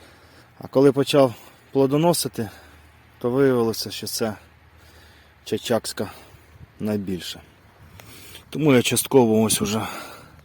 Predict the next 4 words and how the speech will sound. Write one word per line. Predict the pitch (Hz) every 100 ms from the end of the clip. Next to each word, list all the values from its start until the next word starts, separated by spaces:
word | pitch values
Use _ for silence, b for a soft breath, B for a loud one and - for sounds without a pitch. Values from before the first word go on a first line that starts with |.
| _ _ b b b b b b b b -
перещіплюю | 120 123 - 214 - 143 123 107 b b b b _ _ _ _ _ _ b b b b b b _ _ _ _ _ _ _ _ - _ _ -
на | 110
інші | 110 104 -
сорти. | - 120 117 - 185